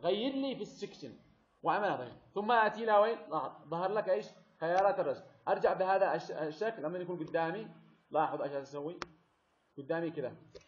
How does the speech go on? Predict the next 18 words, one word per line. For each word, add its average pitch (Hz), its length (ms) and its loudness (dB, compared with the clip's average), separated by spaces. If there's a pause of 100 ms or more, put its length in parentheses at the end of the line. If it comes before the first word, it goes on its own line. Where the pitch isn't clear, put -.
(160)
ثم 208 180 -2
أرسم 214 520 2 (100)
بهذا 180 340 4
الش-، - 200 -4
ترسم 214 460 -8
أي 202 400 -6
حاجة 190 260 0
يحولها 185 480 -2
لك - 280 -8 (400)
ثري 180 200 -4
دي. - 320 -16 (240)
لا 170 220 0
أسوي، 175 380 -4
أسوي 160 300 -4
أنا. 175 240 -6 (300)
أعمل 170 260 -4
بهذا 156 340 -2
الشكل. 147 320 -8